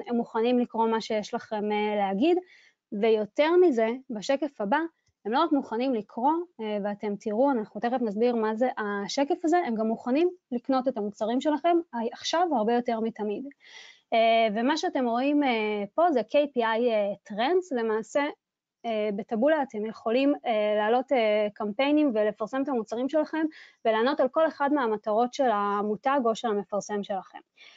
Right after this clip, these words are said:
אה, בין אם זה brand awareness, בין אם זה בכ-, בכחול, כמו שאתם רואים למעלה, זה הגרף של הלידים, בסגול זה הגרף של ה-, אה,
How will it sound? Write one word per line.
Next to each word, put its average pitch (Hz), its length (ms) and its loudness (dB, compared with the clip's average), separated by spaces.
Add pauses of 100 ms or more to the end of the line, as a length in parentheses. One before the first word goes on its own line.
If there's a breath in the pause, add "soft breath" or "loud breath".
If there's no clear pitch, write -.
(360 loud breath)
אה, 220 300 4 (140)
בין 262 180 4
אם 285 100 4
זה 233 120 0
brand 233 320 2
awareness, 311 560 0
בין 247 120 2
אם 269 60 0
זה 233 80 -2
בכ-, - 280 -6
בכחול, 254 460 0
כמו 240 160 -2
שאתם 233 260 -4
רואים 220 340 0
למעלה, 214 360 0
זה 202 100 -2
הגרף 214 280 -2
של 214 200 -2
הלידים, 285 420 4
בסגול 226 460 2
זה 226 100 -2
הגרף 208 320 -2
של 226 220 -4
ה-, 196 260 -2 (380 soft breath)
אה, 202 100 2